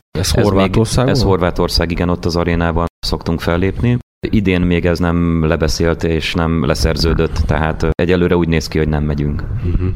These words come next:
Speaker 1: értem. Hát reméljük, azért sikerül megoldani ezt is.
Speaker 2: Persze, rajta vagyunk.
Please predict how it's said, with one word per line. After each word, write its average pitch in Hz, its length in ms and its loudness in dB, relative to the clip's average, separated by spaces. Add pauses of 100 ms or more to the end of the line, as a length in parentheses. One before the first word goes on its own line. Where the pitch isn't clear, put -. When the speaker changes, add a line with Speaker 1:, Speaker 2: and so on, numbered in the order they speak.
Speaker 1:
értem. 87 440 0
Hát 170 140 -2
reméljük, 101 360 2
azért 101 280 2
sikerül 85 420 0
megoldani 80 500 2
ezt 76 260 -2
is. - 180 -6 (180)
Speaker 2:
Persze, 78 240 -2
rajta 78 260 0
vagyunk. 78 340 -2